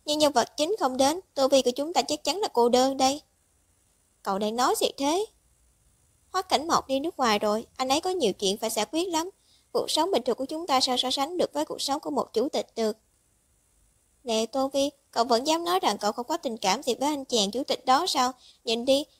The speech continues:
tâm trạng cậu như thể không gặp lại anh ta trong vài thập kỷ, trong khi chỉ đi vài ngày. Tô Vi, cậu đừng làm, tự làm khổ mình như vậy mà. Hai người là vợ chồng, luật pháp cũng công nhận điều đó.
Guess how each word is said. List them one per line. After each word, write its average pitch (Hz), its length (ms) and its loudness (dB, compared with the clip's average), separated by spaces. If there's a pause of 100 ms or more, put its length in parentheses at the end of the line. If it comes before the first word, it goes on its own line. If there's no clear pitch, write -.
(100)
tâm 294 200 4
trạng 226 220 0
cậu 220 180 2
như 277 180 -2
thể 240 260 2
không 285 180 -4
gặp 240 180 -2
lại 208 140 4
anh 247 160 2
ta 269 180 0
trong 262 180 -4
vài 208 160 2
thập - 220 -10
kỷ, 202 240 2
trong 302 140 -4
khi 262 280 4
chỉ 277 100 -2
đi 320 160 0
vài 220 240 2
ngày. 202 200 -2 (840)
Tô 262 200 4
Vi, 277 200 4
cậu 233 160 2
đừng 233 160 2
làm, 208 120 2 (120)
tự 208 160 2
làm 220 260 -2
khổ 202 240 2
mình 320 180 -4
như 247 140 0
vậy 208 200 0
mà. 220 220 -2 (280)
Hai 311 180 -2
người 262 140 4
là 214 100 6
vợ 208 200 2
chồng, 220 300 -2
luật 202 160 0
pháp 349 220 0
cũng 269 100 -8
công 262 220 -2
nhận 247 220 2
điều 220 160 2
đó. 285 280 2